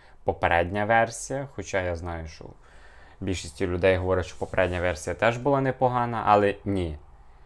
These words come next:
Цей молд в рази кращий. І супер, що в мене їх зібралося вже штук дев'ять. З цим вже можна штурмувати якийсь батальйончик, якусь базу, я думаю.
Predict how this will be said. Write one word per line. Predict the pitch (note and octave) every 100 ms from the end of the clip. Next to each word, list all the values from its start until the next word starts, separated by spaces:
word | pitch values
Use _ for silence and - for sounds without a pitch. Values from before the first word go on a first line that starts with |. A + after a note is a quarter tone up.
| - - - - -
Цей | - A#2+ C3
молд | C3+ C3 B2+ - - -
в | F#2
рази | F#2+ G2 G2+
кращий. | G2 F2 D#2 - - - - -
І | A2+ A#2 A2+ G#2 -
супер, | - - C#3 C#3+ C3
що | A#2+
в |
мене | A2+ A#2 A#2
їх | G2+
зібралося | G2 F#2+ G#2 G2+ - F#2
вже | F2 F#2 F2
штук | - - F#2 D#2 - -
дев'ять. | F2 E2+ G2+ A#2 C#3 D3 - - - - - - - -
З | -
цим | - D#3 E3+
вже | C3+ D3
можна | C#3 C3 B2 B2+ B2
штурмувати | - B2 A2 G#2 A2 A2 - A2 G2+ F#2+ - - - - - - - - - - -
якийсь | G2 - E2+
батальйончик, | F#2 G2 G2+ A#2 - G2
якусь | F2+ G#2 F2+
базу, | F2 E2+ - E2+
я | D#2+
думаю. | D#2 E2 D#2